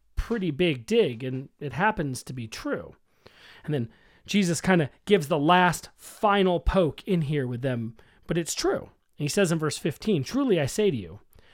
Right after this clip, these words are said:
it will be more bearable on the day of judgment for the land of Sodom and Gomorrah than for that town." You see, on the day of judgment, it will be more bearable it will be more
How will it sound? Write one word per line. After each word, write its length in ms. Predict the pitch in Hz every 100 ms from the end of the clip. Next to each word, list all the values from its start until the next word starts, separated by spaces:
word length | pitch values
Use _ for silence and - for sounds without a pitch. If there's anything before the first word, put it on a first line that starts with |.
| - _
it 80 | -
will 100 | 165
be 140 | 160
more 300 | 160 180 269
bearable 420 | 202 208 208 156 151
on 160 | 143
the 80 | 139
day 200 | 135 180
of 120 | 202
judgment 420 | 151 147 131 113
for 80 | -
the 60 | 143
land 240 | 139 185
of 80 | 196
Sodom 380 | - 143 156 156
and 100 | 135
Gomorrah 460 | 131 175 156 101 - -
than 140 | - 127
for 100 | 156
that 220 | 117 -
town." 440 | - 165 82 - _ _ _ - -
You 80 |
see, 220 | - 240 - - -
on 100 | 285
the 80 | 294
day 220 | - 226
of 160 | 254 143
judgment, 560 | 151 165 190 311 277 - -
it 60 | 240
will 120 | 262
be 200 | 208 208
more 400 | 180 220 339 339 - 147
bearable 640 | 247 285 208 127 98 170 _ _ _ - -
it 80 |
will 140 | 277 247
be 220 | 254 226 - - -
more 420 | 180 277 415 370